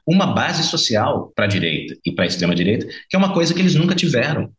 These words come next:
no Brasil. Poderia ter sido diferente se a esquerda tivesse conseguido fazer essa disputa, o que pra mim,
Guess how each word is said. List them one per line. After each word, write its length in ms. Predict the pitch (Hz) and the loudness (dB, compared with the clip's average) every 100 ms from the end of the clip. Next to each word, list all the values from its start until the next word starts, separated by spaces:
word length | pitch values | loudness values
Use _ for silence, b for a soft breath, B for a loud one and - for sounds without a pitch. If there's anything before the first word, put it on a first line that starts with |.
| _ | _
no 80 | 170 | -2
Brasil. 440 | - 147 147 - - | -2 -2 -6 -8 -2
Poderia 520 | 190 156 147 180 233 | 0 2 2 2 0
ter 140 | 156 | 0
sido 460 | 147 127 113 95 76 - | 0 2 2 0 -2 -6
diferente 880 | 90 101 110 95 135 156 - - - - | -4 -2 0 0 0 0 -2 -4 -8 -8
se 640 | - - - 165 208 - - | -4 -2 0 0 0 -2 -8
a 80 | 131 | -6
esquerda 440 | 151 - 160 160 170 | -2 -2 0 0 0
tivesse 640 | 170 117 127 160 - - | -2 0 0 0 -2 -4
conseguido 580 | 151 151 120 95 139 104 | -2 -2 -2 0 2 2
fazer 540 | 92 90 76 82 85 - | 0 -2 -2 -4 -4 -4
essa 200 | 85 - | -4 0
disputa, 440 | 95 - 110 101 | 0 2 0 0
o 40 | 82 | 0
que 120 | 113 | -2
pra 180 | 98 120 | 0 0
mim, 460 | 113 139 151 151 | 0 2 2 0